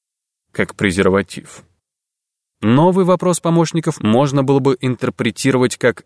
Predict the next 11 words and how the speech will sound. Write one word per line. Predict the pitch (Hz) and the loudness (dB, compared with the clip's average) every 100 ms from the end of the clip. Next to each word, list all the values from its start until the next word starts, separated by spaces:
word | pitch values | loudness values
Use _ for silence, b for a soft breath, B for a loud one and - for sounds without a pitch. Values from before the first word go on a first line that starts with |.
| _ | _
«И | 165 | -8
что | - - - 127 | -6 -4 -2 -2
теперь?». | - - 135 95 - - _ _ _ _ _ _ _ _ - | -2 -4 -4 -4 -6 -20 _ _ _ _ _ _ _ _ -4
«А | 95 90 | 0 0
значит, — | 85 90 101 131 - 170 - - | 0 0 0 -2 -4 -6 -8 -8
подытожил | 160 156 160 156 160 160 | -2 0 0 0 0 0
Расмус, — | 160 151 156 147 - b b b b b | 0 -2 -6 -8 -10 b b b b b
«хватит | - - 110 104 180 - 180 | -18 -2 2 4 2 -2 -10
слушать | - - 104 123 - 127 | -8 -4 -4 -4 -8 -4
лживого | 113 101 85 92 92 92 92 | -2 -2 -2 -2 0 0 0
дядю». | 85 92 87 85 85 | 0 2 2 0 -4